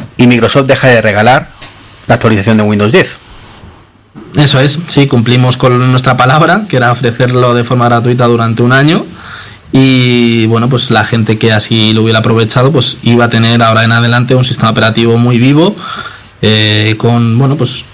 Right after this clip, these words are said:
Speaker 2: mm, características nuevas que se iban a ir implementando, pues, cada cierto tiempo, y, y desde luego, bueno, pues con,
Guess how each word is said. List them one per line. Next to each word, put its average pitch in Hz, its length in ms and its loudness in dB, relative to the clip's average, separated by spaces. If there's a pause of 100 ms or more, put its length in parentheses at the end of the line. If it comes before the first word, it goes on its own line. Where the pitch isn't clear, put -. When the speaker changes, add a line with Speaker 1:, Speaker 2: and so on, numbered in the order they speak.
(260)
Speaker 2:
mm, 117 720 0
características 127 680 0
nuevas 156 280 2
que 131 100 -2
se 123 100 -4
iban 123 100 0
a 120 60 0
ir 120 80 2
implementando, 117 640 0
pues, 113 280 -2
cada 113 220 0
cierto 113 320 -2
tiempo, 156 460 0 (520)
y, 120 600 2
y 123 40 2
desde 120 220 0
luego, 117 200 2
bueno, 127 180 0
pues 117 180 -2
con, 107 720 0